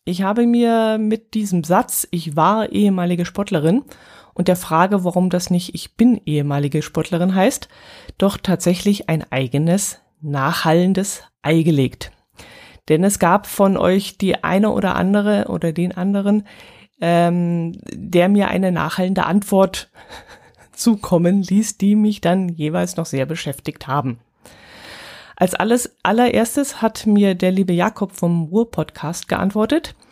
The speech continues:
der das Ganze ganz pragmatisch mit unserer deutschen Grammatik erklärt hat.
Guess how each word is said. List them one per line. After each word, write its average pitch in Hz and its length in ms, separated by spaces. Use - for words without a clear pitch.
der 190 80
das 196 160
Ganze 202 300
ganz 190 220
pragmatisch 196 800
mit 202 220
unserer 196 340
deutschen 170 320
Grammatik 180 520
erklärt - 520
hat. - 380